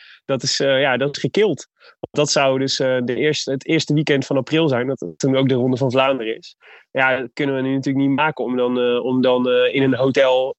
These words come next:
in een hotel te gaan zitten. En, eh, en, eh, en, nou ja, dat met name eigenlijk. Eh, dus die hebben we maar even uitgesteld naar ergens in juni, wordt het nu. Hoop ik, als we dat, eh, als we dat, eh, coronatechnisch halen.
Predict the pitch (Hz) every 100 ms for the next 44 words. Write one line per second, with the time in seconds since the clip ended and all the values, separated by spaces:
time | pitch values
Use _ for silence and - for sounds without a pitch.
0 | - 151 143 139 139 147 143 147 143 135
1 | 139 135 135 131 123 127 127 127 - 131
2 | 127 127 123 123 123 117 131 131 123 _
3 | - 127 123 113 131 120 127 139 135 117
4 | 107 113 - 123 - - - - - 127
5 | 127 147 165 160 147 143 123 147 - -
6 | 156 147 139 135 127 131 120 135 160 165
7 | _ - 147 139 147 127 _ - 135 147
8 | 143 127 - 135 - 127 120 131 123 117
9 | 139 131 123 131 123 139 135 131 135 135
10 | 135 123 120 120 120